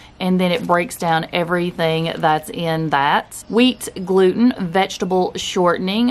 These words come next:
wheat gluten isolate, and then contains two percent or less of salt, baking soda, sodium acid phosphate,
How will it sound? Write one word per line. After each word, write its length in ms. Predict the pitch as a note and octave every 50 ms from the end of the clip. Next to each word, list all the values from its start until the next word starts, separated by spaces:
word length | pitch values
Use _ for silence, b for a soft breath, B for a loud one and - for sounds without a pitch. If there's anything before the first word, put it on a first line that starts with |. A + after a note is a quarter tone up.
| - -
wheat 460 | - F3 F3 G#3 A3 - - - - - - F#3+ F3+
gluten 460 | F3+ G3 G3 G3 - - F#3 F#3 F3+ -
isolate, 720 | F3 F3 F#3+ - - A3+ G3+ G#3 A3 A#3 B3+ - - - -
and 180 | - G#3 G#3 G#3+
then 220 | G#3+ G3 F#3 F#3
contains 640 | F#3+ - A3 G3+ F#3 G3 F#3 E3+ E3+ E3+ E3+ E3 - - -
two 200 | - - C#4 C4+
percent 420 | - D4+ - - A#3 G#3+ G#3+ A3 -
or 160 | G3 G3+ G#3+
less 380 | G#3 F#3 E3+ E3+ E3+ E3+ - - - -
of 340 | F#3 F3 E3 D#3+ D#3 D#3+ E3 B B B B B B B
salt, 460 | - - C4 A3+ A3 A#3 - - C4 - - - - F#3 F#3
baking 440 | G#3+ G#3 G#3+ G#3+ - A#3 A3+ A3+ A#3
soda, 640 | A3+ - - F#3 F3 F3 E3+ E3+ E3 E3 E3 E3 B B B B B B -
sodium 920 | - - - - G3+ G3 G3+ A3+ B3 C4 C4 C4 C4 C4 C4 C4 B3+ B3+ C4 - - -
acid 640 | - F#3+ G3 G#3 G#3+ - - A3+ G#3 G#3 G#3 G3+ - - -
phosphate, 920 | - - F#3+ F#3+ G#3+ G#3+ - - - A#3+ B3 C4 C4+ - - - - -